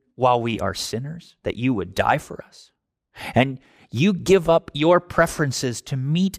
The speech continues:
us where we are so that we can know you, that we can follow you,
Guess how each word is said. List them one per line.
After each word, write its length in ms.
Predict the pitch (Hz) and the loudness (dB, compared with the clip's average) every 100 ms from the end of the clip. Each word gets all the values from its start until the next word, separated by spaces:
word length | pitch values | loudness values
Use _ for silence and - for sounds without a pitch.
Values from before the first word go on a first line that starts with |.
| - | 0
us 280 | 170 170 - | 2 0 -6
where 520 | 101 123 151 175 185 165 | -4 2 6 6 4 2
we 420 | 135 156 160 160 - | -2 -4 -6 -10 0
are 500 | 135 135 123 107 - _ _ _ _ | 4 4 2 -8 -16 _ _ _ _
so 240 | - 160 139 | 0 4 6
that 200 | 143 - | 4 2
we 260 | 127 165 | -2 -2
can 580 | - - 143 135 135 135 _ - | -2 -4 -2 -2 -4 -10 _ -12
know 540 | 120 120 127 135 147 | -6 -2 2 6 6
you, 480 | 151 117 113 101 95 - | 4 -2 -6 -6 -6 2
that 240 | - - | 2 4
we 120 | 151 | -2
can 240 | 160 143 131 | -2 -4 -8
follow 600 | - - 139 156 147 131 | -8 0 2 4 2 -2
you, 360 | 113 110 104 | -4 -6 -8